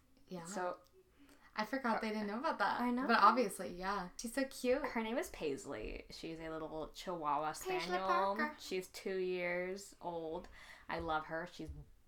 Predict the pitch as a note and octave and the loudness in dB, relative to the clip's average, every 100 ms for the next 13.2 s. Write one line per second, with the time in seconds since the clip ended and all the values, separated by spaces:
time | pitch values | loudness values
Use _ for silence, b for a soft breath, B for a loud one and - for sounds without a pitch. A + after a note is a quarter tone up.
0 | - - - - - - - G#3 G3+ A3 | -10 -4 -4 -4 -8 -6 -2 -2 -2 -2
1 | A#3+ B3 A3 A3+ A3+ A3 G3+ G3+ A3 C3+ | 0 2 2 0 -2 -2 0 2 2 0
2 | C#3 D3+ - D#3 D#3 E3 E3 - A3 F3+ | -2 -4 -6 -4 -4 -4 -6 -2 -2 0
3 | F3 E3 - E3+ E3+ D#3+ - G#3 F3 E3 | -4 -4 -8 -8 -6 -6 0 2 4 2
4 | E3 D3+ - D#3 - E3+ D#3 D#3 D3+ D3 | -2 -8 -2 0 0 -4 -4 -2 -2 -4
5 | D3+ F3 C#3+ B2+ C#3 - B B B B | -8 -8 -6 -6 -6 -10 B B B B
6 | D3+ D3 D3+ G#3 - D3+ D3 A3 B3+ - | 4 6 4 2 0 2 2 2 0 -4
7 | A3+ A3 A3 A3+ A3+ - - - F3+ - | -6 -4 -2 -2 -4 -8 -18 -16 -16 -8
8 | - A#3 A3+ A3 G#3+ F#3+ F3 E3+ D#3+ D3 | 0 0 2 0 0 -2 -2 -2 -2 -6
9 | C#3+ C#3+ G2+ A2 - - - - G3+ F#3 | -8 -8 -8 -10 -12 -16 -20 -16 -10 -2
10 | E3 D#3+ A3+ A3+ G#3+ G3+ F#3+ G3+ G3+ F#3 | 2 4 4 4 2 0 0 0 -2 -4
11 | E3+ - - - b - G3 G3+ G3+ F#3+ | -6 -8 -12 -16 b -6 -4 -2 -2 -2
12 | G3 F#3+ F3+ F3 E3+ F3 E3 D#3 A3 E3+ | -4 -4 -6 -6 -6 -8 -10 -6 0 0
13 | - A#3 | 2 -2